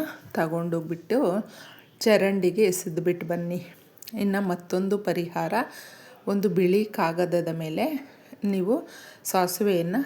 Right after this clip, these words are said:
ಹಾಕ್ಕೊಳ್ಳಿ. ಎರಡು ಥರ ತೋರಿಸಿದ್ದೀನಿ. ನಿಮ್ಗೆ ಯಾವುದು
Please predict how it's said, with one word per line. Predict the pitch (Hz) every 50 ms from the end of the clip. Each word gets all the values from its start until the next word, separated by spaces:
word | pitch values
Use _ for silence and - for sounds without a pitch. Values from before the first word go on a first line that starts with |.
| -
ಹಾಕ್ಕೊಳ್ಳಿ. | - 160 156 - - - - 180 180 180 180 180 - - -
ಎರಡು | 190 196 208 190 208 233 233 311
ಥರ | 311 311 240 208 185 208
ತೋರಿಸಿದ್ದೀನಿ. | 208 - 185 170 170 170 - - 196 175 156 165 160 160 170 170 - - - - - - - -
ನಿಮ್ಗೆ | 208 214 214 214 214 226 233 226
ಯಾವುದು | 196 170 160 156 165 180 190 196 202 208 185 175 220 208 202 - -